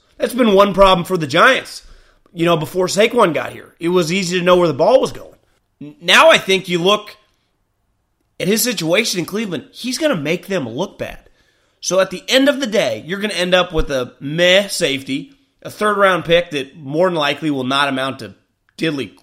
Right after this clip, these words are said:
squat, and the seventeenth pick, which is fine, but it, even if you get a good player at the seventeenth pick, you basically traded the seventeenth pick for Odell Beckham Junior.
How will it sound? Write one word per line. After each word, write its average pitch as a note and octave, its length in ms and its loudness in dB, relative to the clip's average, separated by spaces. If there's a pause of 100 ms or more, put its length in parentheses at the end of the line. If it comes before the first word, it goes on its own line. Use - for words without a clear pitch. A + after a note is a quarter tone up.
(140)
squat, D3+ 720 -4 (920)
and F3+ 260 0
the F3 60 -4
seventeenth F#3+ 560 -4
pick, A2 220 -12
which A3 180 -6
is E3 100 -8
fine, G3+ 520 -2 (520)
but F3+ 340 0 (140)
it, F#3+ 100 -10 (100)
even B3+ 220 0
if G#3 100 0
you G#3 80 -6
get A3 120 0
a G#3+ 40 -2
good G#3 160 -2
player B3+ 200 2
at C4 60 -8
the F#3 80 -10
seventeenth B2 500 -6
pick, - 320 -16 (320)
you A#3 120 -8
basically A3+ 420 2
traded A3+ 280 0
the E3 40 -8
seventeenth A3 540 -2
pick A#3+ 220 2
for G3+ 140 -2
Odell G#3+ 220 2
Beckham G#3+ 300 0
Junior. C4 400 -6